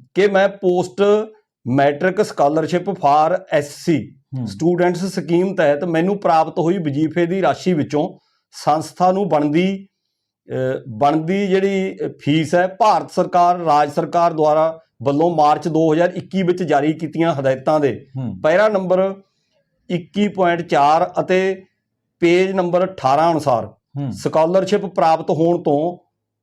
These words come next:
Speaker 1: ਅਹ, ਪ੍ਰਾਪਤ ਹੋਣ ਤੋਂ ਸੱਤ ਦਿਨਾਂ ਦੇ ਅੰਦਰ ਅੰਦਰ ਕਾਲਜ ਨੂੰ ਜਮ੍ਹਾਂ ਕਰਾਉਣ ਲਈ ਪਾਬੰਦ ਹੋਵਾਂਗਾ
Speaker 2: ਹੂੰ।
Speaker 1: ਜਾਂ ਹੋਵਾਂਗੀ।
Speaker 2: ਹੂੰ।
Speaker 1: ਜੇਕਰ ਮੇਰੇ ਵੱਲੋਂ ਸਕਾਲਰਸ਼ਿਪ ਪ੍ਰਾਪਤ ਹੋਣ ਤੋਂ ਬਾਅਦ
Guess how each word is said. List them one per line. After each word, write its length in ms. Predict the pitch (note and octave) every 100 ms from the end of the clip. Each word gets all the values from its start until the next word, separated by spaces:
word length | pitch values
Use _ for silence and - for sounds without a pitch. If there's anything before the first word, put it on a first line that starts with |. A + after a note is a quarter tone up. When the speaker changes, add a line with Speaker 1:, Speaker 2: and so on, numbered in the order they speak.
| _ _ - C3+
Speaker 1:
ਅਹ, 260 | C3+ C3
ਪ੍ਰਾਪਤ 380 | D#3+ D#3+ D#3+ E3
ਹੋਣ 220 | E3 F3
ਤੋਂ 240 | E3+ F#3 F#3+
ਸੱਤ 420 | - D3+ D3 F#3+
ਦਿਨਾਂ 280 | F#3+ G3 F#3+
ਦੇ 140 | G#3 D#3
ਅੰਦਰ 280 | D#3 E3 D#3
ਅੰਦਰ 380 | C3+ D3+ F3 - _ -
ਕਾਲਜ 360 | E3 E3 E3
ਨੂੰ 200 | E3 F#3
ਜਮ੍ਹਾਂ 280 | D#3 D#3 G#3
ਕਰਾਉਣ 300 | G#3 D#3+ D#3
ਲਈ 100 | E3
ਪਾਬੰਦ 420 | - C#3 B2+ C3
ਹੋਵਾਂਗਾ 540 | C3+ E3 F3+ G3 G3 - C3+
Speaker 2:
ਹੂੰ। 80 | C3+
Speaker 1:
ਜਾਂ 140 | E3
ਹੋਵਾਂਗੀ। 580 | D#3+ D#3+ F3+ F#3 G3+ G3+ -
Speaker 2:
ਹੂੰ। 100 | B2+
Speaker 1:
ਜੇਕਰ 380 | A2+ D#3+ F3 G#3+
ਮੇਰੇ 240 | G#3 F#3 G3
ਵੱਲੋਂ 360 | F3+ E3+ F3+
ਸਕਾਲਰਸ਼ਿਪ 760 | F3+ F3 E3 D#3+ F3 F3 F#3+ F#3+
ਪ੍ਰਾਪਤ 460 | F3+ F3 E3 F3
ਹੋਣ 300 | D#3+ E3 E3+ F3
ਤੋਂ 120 | E3+
ਬਾਅਦ 500 | C3 D3 F3+ F3+